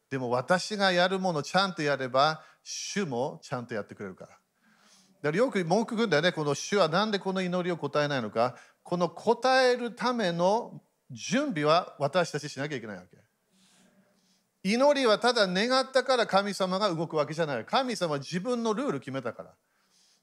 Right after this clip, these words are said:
ちゃんとや-、そのステップを取らなければ、神様は祈り答えることができない。だから私たちはそれを理解しながら、この季節に朝起きるときに、「オッケー、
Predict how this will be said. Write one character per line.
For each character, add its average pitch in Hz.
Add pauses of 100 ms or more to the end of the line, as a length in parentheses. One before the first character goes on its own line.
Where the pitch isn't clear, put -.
(200)
ち -
ゃ 247
ん 247
と 233
や-、 170
そ 220
の 196
ス -
テ 262
ッ 262
プ 202
を 175
取 180
ら 190
な 190
け 147
れ 120
ば、 156
神 208
様 127
は 147
祈 156
り 156
答 -
え 123
る 117
こ 104
と 117
が 147
で 107
き 104
な 92
い。 -
だ -
か - (1160)
ら 170
私 196
た 214
ち 214
は 180
そ -
れ 202
を 180
理 170
解 247
し -
な 247
が 226
ら、 170
こ 190
の 185
季 -
節 180
に 175 (320)
朝 233 (100)
起 185
き 208
る 202
と 196
き 185
に、 170
「オ 196
ッ 233
ケ 220
ー、 147